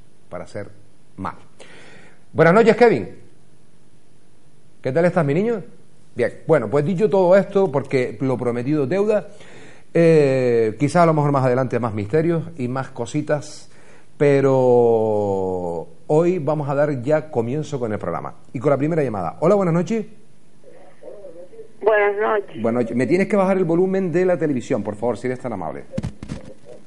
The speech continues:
Speaker 2: Sí.
Speaker 1: Tienes que bajarlo más, cariño.
Speaker 2: Espera un momentito.
Speaker 1: Sí. Tengo hasta las doce.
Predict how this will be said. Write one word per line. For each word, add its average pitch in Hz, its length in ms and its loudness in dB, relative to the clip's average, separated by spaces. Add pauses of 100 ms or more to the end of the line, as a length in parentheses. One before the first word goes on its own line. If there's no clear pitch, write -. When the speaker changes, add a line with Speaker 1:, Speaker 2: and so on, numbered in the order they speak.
(1500)
Speaker 2:
Sí. 381 420 2 (1400)
Speaker 1:
Tienes 151 220 2
que 190 100 -2
bajarlo 151 300 2
más, 123 160 0
cariño. 107 320 -4 (1300)
Speaker 2:
Espera 392 280 2
un 370 60 -4
momentito. - 720 -2 (360)
Speaker 1:
Sí. 80 400 -6 (920)
Tengo 98 180 -4
hasta 113 160 -4
las 104 120 -2
doce. 113 360 -8